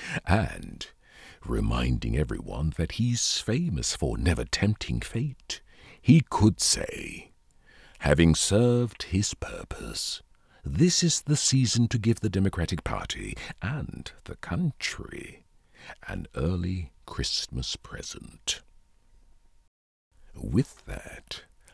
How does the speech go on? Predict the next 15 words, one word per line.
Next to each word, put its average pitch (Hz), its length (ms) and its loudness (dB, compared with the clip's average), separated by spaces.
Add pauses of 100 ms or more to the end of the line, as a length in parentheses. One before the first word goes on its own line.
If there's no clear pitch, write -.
(100)
Biden 50 480 0
should - 260 2
announce - 880 -2 (440)
that 85 160 4
he's 156 380 6
passing 135 460 2
the 120 140 0
torch - 600 -4 (100)
to 101 160 0
a 117 40 4
new 135 280 4
generation 101 760 0
of 76 220 0
Democratic - 580 -2
leaders - 680 -4